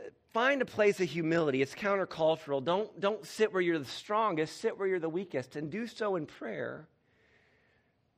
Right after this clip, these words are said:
And don't pray around your desires and your entitledness and your anger and your hate, but pray around Jesus and his,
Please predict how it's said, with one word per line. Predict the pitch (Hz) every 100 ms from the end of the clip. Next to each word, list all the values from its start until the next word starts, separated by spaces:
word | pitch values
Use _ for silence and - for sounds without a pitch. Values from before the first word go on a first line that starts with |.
| _ _
And | 170
don't | 240 262
pray | - 226 220
around | 208 202 202
your | 196
desires | 175 147 185 185 190 170 151 139
and | 156
your | 160 156
entitledness | 151 - 190 208 160 135 117 110 - 139
and | 139
your | 143
anger | 170 202 208 180 156
and | 143 139
your |
hate, | 131 190 190 156 -
but | 165
pray | - 196
around | 196 185 175 135
Jesus | 160 170 151 127 113 -
and | 127
his, | 131